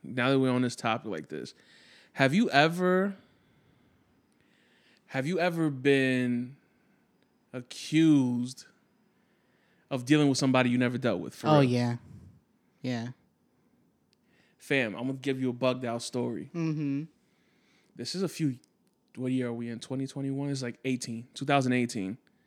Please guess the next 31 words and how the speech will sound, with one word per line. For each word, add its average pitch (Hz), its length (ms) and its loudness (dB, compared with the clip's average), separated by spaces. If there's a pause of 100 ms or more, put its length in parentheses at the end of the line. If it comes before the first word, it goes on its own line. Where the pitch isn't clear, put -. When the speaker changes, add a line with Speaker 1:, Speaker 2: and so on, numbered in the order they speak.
(1160)
Speaker 1:
My 123 140 -2
homegirl, 131 640 4 (120)
I 139 100 6
used 165 140 4
to, 147 60 4
I 139 40 6
used 147 200 2
to, 156 80 2
I 139 60 4
used 151 160 2
to, 139 120 2
um, 123 260 0
frequent 143 440 -2
a 120 60 0
bar 127 400 4
with 117 160 -2
one 127 160 2
of 127 40 4
my 120 120 2
homegirls. 127 580 0 (1300)
She 147 220 2
hits 156 160 4
me 143 120 4
up. 127 80 2
I'm 185 120 4
at 127 100 2
home. 135 340 4
She 147 140 0
hits 135 120 0
me 147 140 0
up. 139 280 0